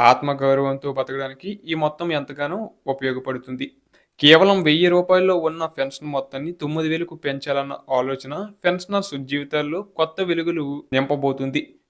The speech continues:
ప్రభుత్వ వర్గాల నుండి వస్తున్న సానుకూల సంకేతాల ప్రకారం ఈసారి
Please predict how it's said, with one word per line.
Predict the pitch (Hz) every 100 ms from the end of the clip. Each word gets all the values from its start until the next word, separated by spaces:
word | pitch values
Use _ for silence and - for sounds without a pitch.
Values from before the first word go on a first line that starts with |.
| -
ప్రభుత్వ | 131 131 156 160 156
వర్గాల | 151 151 156 156
నుండి | 156 185 170
వస్తున్న | 139 - 151 147
సానుకూల | - 135 139 147 147 151
సంకేతాల | 135 131 139 - 139 135
ప్రకారం | 135 131 131 175 180 156
ఈసారి | 151 170 170